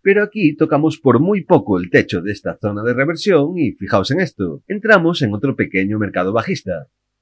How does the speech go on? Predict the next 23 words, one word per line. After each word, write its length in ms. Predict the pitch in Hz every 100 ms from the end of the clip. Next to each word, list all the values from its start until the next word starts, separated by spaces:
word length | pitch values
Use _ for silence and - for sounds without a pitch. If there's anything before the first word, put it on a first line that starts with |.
| _
Y 160 | - 233
esto 200 | 226 208
ilustra 500 | 196 202 202 139 147
algo 220 | 151 143
que 120 | -
llevo 260 | 117 127 113
mucho 260 | 160 - 123
tiempo 320 | 131 104 95
diciéndoos 480 | 92 101 110 107 120
en 80 |
el 100 | 120
canal, 380 | 120 156 135 120
que 180 | 131 160
es 200 | 190 156
básicamente 800 | 160 185 175 165 165 160 120 120
que 380 | 113 95 87 80 - _
podríamos 440 | 147 208 226 202
ver 120 | 160
al 80 | 151
mercado 460 | 123 107 120 104 87
potencialmente 720 | - 90 87 127 117 113 87
encontrando 560 | 87 85 87 117 117 101
soporte, 640 | 107 139 110 - 82 71